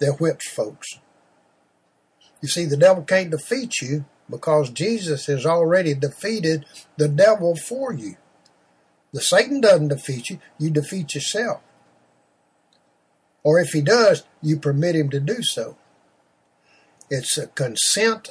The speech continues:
of ignorance. God has given us His Word to get our thinking straightened out so that we won't be ignorant, and so our believing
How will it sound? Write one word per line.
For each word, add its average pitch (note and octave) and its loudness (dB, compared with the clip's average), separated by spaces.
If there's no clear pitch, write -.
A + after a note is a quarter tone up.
of C#3 -4
ignorance. - -6
God F#3+ 6
has D3 2
given G#3 4
us G#3+ 4
His D#3 0
Word F#3 2
to D#3 -2
get D#3+ 2
our C3+ 2
thinking F#3 -4
straightened F3 -2
out D3 2
so F#3 4
that F#3+ -2
we F#3+ -4
won't G#3 -2
be A3+ 2
ignorant, G3 0
and C#3 -6
so G3 2
our F3+ 4
believing F#3+ -2